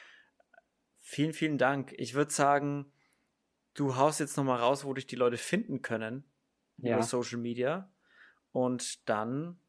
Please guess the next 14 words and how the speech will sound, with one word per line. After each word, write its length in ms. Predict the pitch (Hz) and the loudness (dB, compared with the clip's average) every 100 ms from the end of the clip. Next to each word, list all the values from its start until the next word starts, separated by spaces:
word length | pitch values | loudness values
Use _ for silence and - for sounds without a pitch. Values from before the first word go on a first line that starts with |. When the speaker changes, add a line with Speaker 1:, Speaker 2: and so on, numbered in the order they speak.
| _ _ - | _ _ -6
Speaker 1:
moderiere 400 | 131 135 135 139 | -4 -4 -6 -8
ich 80 | |
das 160 | 139 135 | -8 -8
ab. 240 | 143 147 _ _ _ _ _ _ _ _ _ _ _ _ _ - - - - _ _ _ _ - | -8 -10 _ _ _ _ _ _ _ _ _ _ _ _ _ -20 -20 -20 -20 _ _ _ _ 8
Speaker 2:
Ja, 280 | 131 123 - | 12 10 8
ich 140 | 151 | 4
denke 200 | - 117 | 8 10
auch, 160 | 117 120 | 10 10
wir 60 | 127 | 8
machen 180 | 127 | 6
mal 140 | 143 117 | 4 4
einen 120 | 113 | 2
Cut. 340 | - 151 - - _ _ _ 143 | 8 8 8 -14 _ _ _ 8
Ähm, 400 | 127 131 127 | 10 10 8